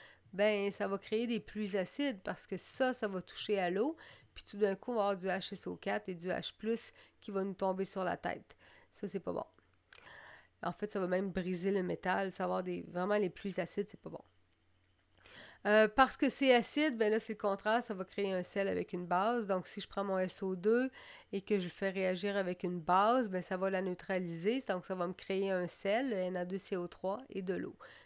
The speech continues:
Fait que c'est comme la complémentarité de l'autre ici. Fait que les, les acides, c'est pas bon parce que c'est réagi avec les métaux. Il y a des éléments spéciaux qui peuvent faire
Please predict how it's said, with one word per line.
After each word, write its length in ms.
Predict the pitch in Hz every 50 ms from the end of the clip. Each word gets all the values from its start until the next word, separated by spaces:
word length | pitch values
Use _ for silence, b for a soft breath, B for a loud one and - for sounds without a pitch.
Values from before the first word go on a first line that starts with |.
| B B
Fait 120 | - 196
que 60 | 185 -
c'est 140 | - 208
comme 280 | 196 - 208 208 214 214
la 100 | 202 180
complémentarité 1120 | - - - 202 196 185 - 202 196 190 180 185 - - 185 180 175 180 - - 240 247 226
de 100 | 196 196
l'autre 440 | 180 185 180 185 185 - - - 190
ici. 340 | - - - - - - _ _ B B B B B B B B B B B B B B -
Fait 80 | 202 202
que 160 | 196 - 220
les, 260 | 220 220 226 226 226
les 280 | 214 214 220 196 180 220
acides, 320 | 208 208 - 277 262 214 -
c'est 80 | 240
pas 140 | 196 208 202
bon 200 | 190 190 208 226
parce 220 | 220 - 180 -
que 100 | - 190
c'est 200 | - - - 185
réagi 420 | 180 180 180 175 175 175 165 175 196
avec 240 | 190 175 170 - -
les 80 | 180
métaux. 320 | 175 175 170 - - - _ _ _ _ _ _ _ B B B B B B B B B B B B B B B B B B B B _ _ _ _ - -
Il 160 | 330 339 311
y 100 | 302 339
a 120 | 349 349
des 200 | 302 294 247 226
éléments 440 | 262 254 254 247 240 233 233 240 240
spéciaux 640 | - - - - 240 220 - - - 196 180 170 - - - B B B B B B B B B B B B B -
qui 520 | - - 233 233 233 226 233 226 220 - -
peuvent 280 | - 220 214 214 208 208
faire 720 | - - - - - 240 220 214 214 220 214 214 214 208